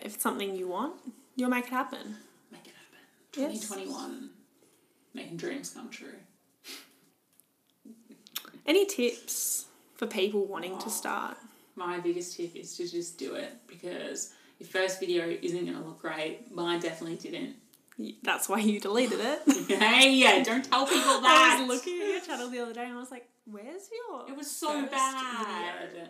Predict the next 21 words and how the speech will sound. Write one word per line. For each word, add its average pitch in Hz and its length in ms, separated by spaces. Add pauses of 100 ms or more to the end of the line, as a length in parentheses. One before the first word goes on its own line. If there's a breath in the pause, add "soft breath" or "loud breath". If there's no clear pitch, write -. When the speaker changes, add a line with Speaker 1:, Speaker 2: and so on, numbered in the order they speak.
(300 soft breath)
Speaker 2:
It 214 60
was 226 180
so 185 200
bad. 165 220
I - 80 (120)
had 170 100
to - 140
delete 170 220
it. - 100
It 202 40
was 196 140
literally 214 260
just 208 140
me 202 120
talking 175 300
about 165 160
what 160 100
I 151 80
was - 100
gonna - 220
do. - 100